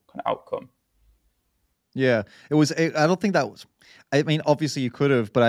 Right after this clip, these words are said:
Speaker 2: I, I don't think it was your fault necessarily that you didn't. I think you had a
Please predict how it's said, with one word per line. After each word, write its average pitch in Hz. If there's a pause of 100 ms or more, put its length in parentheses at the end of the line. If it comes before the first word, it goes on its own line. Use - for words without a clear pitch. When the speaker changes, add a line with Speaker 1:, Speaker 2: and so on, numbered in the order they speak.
(140)
Speaker 2:
I, 123
I 123
don't 151
think 175
it -
was 131
your 127
fault 127
necessarily 110
that 110
you 101
didn't. 117
I 104
think 117
you 120
had 123
a 120